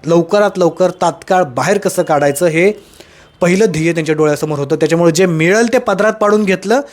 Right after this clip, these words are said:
"नंतर लढू, बचेंगे तो और भी लढेंगे, नंतर लढू" म्हणत मनोज जरांगे पाटलांनी ते आरक्षण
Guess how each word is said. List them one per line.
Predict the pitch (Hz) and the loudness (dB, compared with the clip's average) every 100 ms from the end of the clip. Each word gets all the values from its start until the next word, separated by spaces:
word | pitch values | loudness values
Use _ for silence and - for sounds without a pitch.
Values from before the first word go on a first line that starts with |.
| - _ - | -20 _ -6
"नंतर | 160 226 220 - 302 | 0 0 0 0 2
लढू, | 285 240 190 120 - _ _ _ _ | 2 2 0 -4 -14 _ _ _ _
बचेंगे | 135 165 208 202 202 | -4 -4 -2 -2 0
तो | 196 190 | 2 2
और | |
भी | 180 190 | 2 2
लढेंगे, | 165 147 139 117 - _ _ _ _ _ - | 2 0 -2 -8 -14 _ _ _ _ _ -6
नंतर | 151 175 226 | -4 -2 0
लढू" | 214 196 196 | 2 4 4
म्हणत | 175 180 190 - | 2 0 -4 -6
मनोज | 156 165 | -6 -2
जरांगे | 165 165 | -2 -2
पाटलांनी | 156 147 151 156 | -4 -4 -2 -2
ते | 156 | 0
आरक्षण | 156 147 - 151 | 0 0 -2 -4